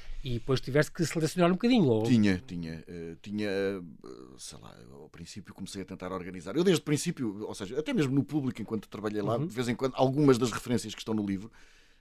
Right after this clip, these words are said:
Speaker 2: eh,
Speaker 1: Pois, convém
Speaker 2: têm
Speaker 1: dizer
Speaker 2: a ver
Speaker 1: isso,
Speaker 2: com
Speaker 1: é
Speaker 2: artigos,
Speaker 1: importante, porque tu
Speaker 2: com
Speaker 1: depois
Speaker 2: artigos do
Speaker 1: deixas
Speaker 2: público.
Speaker 1: mais leitura para quem
Speaker 2: Exato,
Speaker 1: quiser aprofundar
Speaker 2: é.
Speaker 1: algum dos casos. No fim está uma belíssima bibliografia
Speaker 2: Exato.
Speaker 1: para
Speaker 2: E
Speaker 1: as
Speaker 2: é, é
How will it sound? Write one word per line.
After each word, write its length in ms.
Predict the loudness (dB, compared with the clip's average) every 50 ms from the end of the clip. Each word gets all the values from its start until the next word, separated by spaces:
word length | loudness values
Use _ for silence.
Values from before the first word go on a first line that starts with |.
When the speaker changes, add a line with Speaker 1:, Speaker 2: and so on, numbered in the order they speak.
| _ _
Speaker 2:
eh, 140 | -10 -6 -2
Speaker 1:
Pois, 220 | 0 0 0 0
convém 260 | -2 -6 -4 -4 -2 0
Speaker 2:
têm 80 | 2 4
Speaker 1:
dizer 40 | 4
Speaker 2:
a 40 | 8
ver 80 | 6 6 6
Speaker 1:
isso, 20 | 6
Speaker 2:
com 120 | 4 4
Speaker 1:
é 20 | 4
Speaker 2:
artigos, 320 | 4 6 4 2 2 2
Speaker 1:
importante, 300 | 0 0 0 0 -2 -6 -10
porque 140 | -12 -14 -6
tu 140 | -2 2 4
Speaker 2:
com 80 | 4
Speaker 1:
depois 200 | 4 6 4 4 4
Speaker 2:
artigos 200 | 2 -2 -6 -2
do 60 | 0
Speaker 1:
deixas 160 | 0 2 2 0 -2
Speaker 2:
público. 80 | 0 2
Speaker 1:
mais 160 | 2 2 4
leitura 320 | 4 2 2 2 2 2 2
para 80 | 0 -8 -20 -14 _
quem 80 | -4 0 2
Speaker 2:
Exato, 60 | 4 4
Speaker 1:
quiser 200 | 8 8 8 8
aprofundar 340 | 8 2 2 2 4 6 8
Speaker 2:
é. 20 | 8
Speaker 1:
algum 160 | 8 6 4
dos 140 | 2 0 -2
casos. 240 | -2 -2 -2 0
No 80 | -2 -2
fim 140 | 0 0 0
está 140 | 2 2 2
uma 160 | 2 0 0
belíssima 360 | 0 0 -2 0 0 0 0
bibliografia 580 | 2 2 2 2 2 2 0 0 0 0 0 0 -4 -16 -8
Speaker 2:
Exato. 440 | -6 -6 0 2 2 2 2 0 -10
Speaker 1:
para 100 | 2 4
Speaker 2:
E 40 | 4
Speaker 1:
as 40 | 6
Speaker 2:
é, 60 |
é 0 | 6